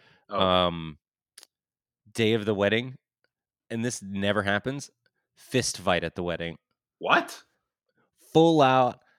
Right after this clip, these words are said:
Speaker 2: shit kicking.
Speaker 1: Like,
Speaker 2: Uh,
Speaker 1: between participants?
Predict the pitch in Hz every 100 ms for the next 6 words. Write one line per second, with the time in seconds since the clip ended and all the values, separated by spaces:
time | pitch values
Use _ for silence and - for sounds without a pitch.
0 | _ _ - - - 147 _ - 135 123
1 | 127 120 113 113 _ _ _ _ _ _
2 | _ 120 113 - 110 104 98 92 - 117
3 | - 107 - 185 226 -